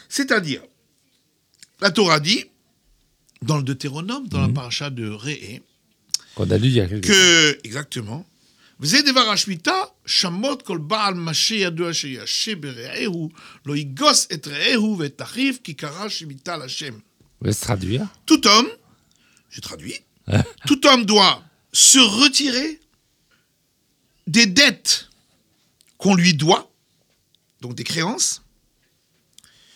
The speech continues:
Speaker 1: par rapport à son prochain, par rapport à son frère,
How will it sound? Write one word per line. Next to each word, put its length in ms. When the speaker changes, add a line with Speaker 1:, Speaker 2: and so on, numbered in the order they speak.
Speaker 1:
par 140
rapport 580
à 120
son 180
prochain, 440
par 120
rapport 220
à 60
son 160
frère, 580